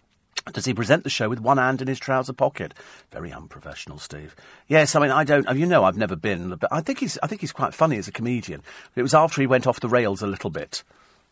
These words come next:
um, when he was sort of, he, he discovered the telephone and the things you could do with it, that I sort of kind of went, "Oh, m-, maybe not so much, maybe not so much now." Ed Sheeran looks more like Mick Hucknall.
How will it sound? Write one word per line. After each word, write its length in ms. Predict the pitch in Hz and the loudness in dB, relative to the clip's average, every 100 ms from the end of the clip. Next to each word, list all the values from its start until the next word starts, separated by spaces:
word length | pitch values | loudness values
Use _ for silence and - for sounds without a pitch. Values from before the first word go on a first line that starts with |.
| - | -2
um, 440 | 104 104 104 104 - _ _ - | 2 2 0 -6 -10 _ _ -10
when 140 | 110 110 | -6 -4
he 80 | |
was 80 | 101 | -6
sort 140 | - 107 | -4 -6
of, 100 | 92 | -6
he, 140 | 101 | -10
he 80 | 110 | -10
discovered 440 | 101 101 113 101 98 | -10 -6 -4 -4 -6
the 140 | 101 | -8
telephone 460 | - 120 - 90 87 | -2 -4 -2 -6 -6
and 120 | 87 | -8
the 40 | |
things 220 | 107 98 | -8 -8
you 60 | 98 | -10
could 120 | - | -10
do 160 | 113 101 | -10 -10
with 140 | 85 | -10
it, 160 | 80 - - - _ | -14 -16 -20 -20 _
that 180 | 110 113 | -4 0
I 120 | 131 | 0
sort 180 | - 131 | 0 -4
of 80 | - | -2
kind 220 | 135 123 | -2 0
of 80 | 117 | -2
went, 160 | 120 | -6
"Oh, 20 | 131 127 104 98 | -8 -8 -8 -8
m-, 120 | 127 92 | -8 -8
maybe 180 | 120 101 | -8 -6
not 220 | 92 - | -8 -8
so 160 | 90 | -10
much, 260 | 78 78 - 120 | -10 -12 -12 -12
maybe 160 | 90 | -12
not 160 | 76 69 | -12 -12
so 100 | 80 | -14
much 180 | 71 - | -14 -12
now." 200 | 104 - - - | -14 -14 -20 4
Ed 140 | 262 190 | 4 6
Sheeran 420 | - 233 175 170 | 6 8 6 4
looks 220 | 110 - | 0 4
more 100 | 165 | 6
like 200 | 160 165 | 6 6
Mick 240 | 139 165 | 2 2
Hucknall. 580 | - 185 - - 107 85 | 2 0 0 0 0 -2